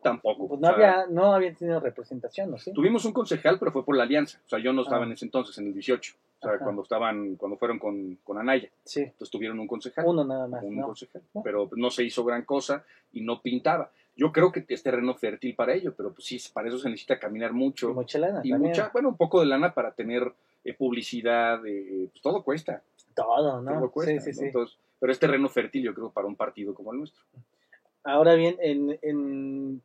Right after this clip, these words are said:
Speaker 2: son, tenemos la antesala de la, pues, de la presidencia, de la silla grande, como lo mencionan.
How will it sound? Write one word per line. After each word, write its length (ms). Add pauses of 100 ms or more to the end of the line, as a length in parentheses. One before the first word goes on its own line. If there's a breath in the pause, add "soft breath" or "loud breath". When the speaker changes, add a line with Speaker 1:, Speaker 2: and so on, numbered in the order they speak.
Speaker 2:
son, 600
tenemos 340
la 80
antesala 540 (180)
de 100
la, 320 (500)
pues, 240 (160)
de 120
la 140
presidencia, 580
de 100
la 120
silla 420
grande, 340
como 200
lo 100
mencionan. 460